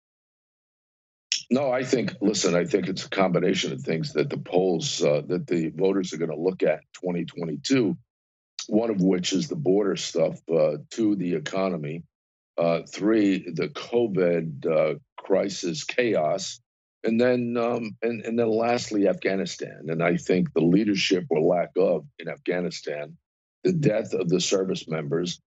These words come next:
the fact that the president left Americans on the ground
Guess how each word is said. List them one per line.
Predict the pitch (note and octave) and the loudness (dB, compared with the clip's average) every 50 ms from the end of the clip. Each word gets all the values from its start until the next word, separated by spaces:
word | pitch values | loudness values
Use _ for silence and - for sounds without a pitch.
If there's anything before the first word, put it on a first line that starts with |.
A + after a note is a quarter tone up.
| _ | _
the | - F#2+ | -4 -2
fact | - - G#2 G#2 G#2 G#2 F#2 - | 0 0 0 0 0 -2 -2 0
that | - F#2 F#2+ F2+ | 0 0 0 -2
the | - F#2 | -6 -8
president | F2 D2+ - F2+ G2+ G2+ G2+ F#2 G2+ F#2 F2+ F2 - - | -8 -6 -4 -2 -2 -2 -2 -4 -4 -6 -6 -6 -8 -10
left | D2+ E2 F#2 G2+ A2 - - - _ _ _ _ - | -6 -2 0 0 0 0 -4 -10 _ _ _ _ -8
Americans | D#2 E2+ F2 F2+ F#2 F#2+ G2+ G2+ F#2+ - G2 F2 D#2+ - - - | -6 -2 0 2 2 2 2 0 0 -2 -2 -2 -4 -6 -6 -2
on | F#2 F#2+ G2+ A2+ | 0 0 2 2
the | A#2 G#2+ | 2 0
ground | G2 F2 F2 G2 G2 G2 G2 G2 G2 F#2+ F2+ | 0 2 2 2 2 2 2 2 0 0 -2